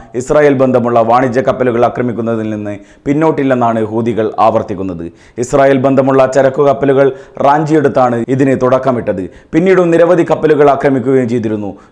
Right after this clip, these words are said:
യു എസ് ചെങ്കടൽ സംരക്ഷണ സേന പ്രഖ്യാപിച്ചതിന് പിന്നാലെ "ചെങ്കടൽ നിങ്ങളുടെ ശവപ്പറമ്പായി മാറുമെന്നായിരുന്നു ഹൂതികളുടെ മുന്നറിയിപ്പ്." ഇതോടെ സഖ്യരാഷ്ട്രങ്ങൾ പിന്നോട്ടിരിക്കുകയായിരുന്നു. ഹൂതികൾ ആഭ്യന്തരമായി വികസിപ്പിച്ച മിസൈൽ അടക്കമുള്ള ആയുധങ്ങളുടെ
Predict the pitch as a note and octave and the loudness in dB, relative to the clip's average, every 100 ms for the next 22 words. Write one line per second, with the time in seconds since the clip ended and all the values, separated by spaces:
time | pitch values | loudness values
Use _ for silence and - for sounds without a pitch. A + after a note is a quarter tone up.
0 | A#2+ C#3 D3 C#3+ C#3 C#3 D3 D3+ D3 C#3+ | 0 2 4 2 -4 -2 0 0 -2 -4
1 | C3+ C3+ B2 C3+ B2 A#2+ A#2+ B2+ A#2+ A#2+ | -4 -4 -4 -2 -4 -4 -2 -2 -2 -6
2 | A#2+ A#2 A#2 A#2 A2+ G2+ - - - C#3+ | -4 -4 0 0 0 -4 -10 -16 -2 0
3 | C#3 D3 C#3 C#3 C#3 C3+ C3 - C3+ C#3 | 2 2 2 0 0 2 0 0 0 0
4 | - D3 C3+ C3 B2+ A#2+ B2 A#2+ A#2 G#2+ | 0 0 2 2 2 0 0 -2 -2 -4
5 | G#2+ G#2+ - - B2+ C#3 B2 B2 A2+ A2+ | -6 -10 -12 -12 -4 -2 0 0 0 -2
6 | G#2+ G2+ F#2+ - F2+ _ - C3 C#3+ C3+ | -4 -4 -6 -8 -16 _ -6 0 2 4
7 | B2 A2+ - - C#3+ B2+ C#3+ C3 - B2+ | 2 0 -8 -8 -6 -2 0 0 -2 -4
8 | B2+ A#2+ B2+ C3 A#2 A2+ F#2+ A2 G#2+ G2+ | -2 -2 0 0 -2 -6 -6 -4 -4 -4
9 | F#2+ F#2+ - _ _ C3 C#3 B2+ C3 B2+ | -4 -10 -14 _ _ -2 0 2 0 2
10 | A#2+ C3+ D3 C3+ C#3 C3 B2+ B2 B2+ A2 | 0 0 0 0 0 2 0 -4 -6 -8
11 | A2+ B2+ B2 - - B2+ B2+ D3+ C#3 B2+ | -2 -2 -2 -6 -10 -8 -2 0 2 2
12 | A#2 B2+ B2 A#2+ A#2 B2+ C3 B2+ B2 A#2+ | -2 -4 0 2 4 4 2 0 0 0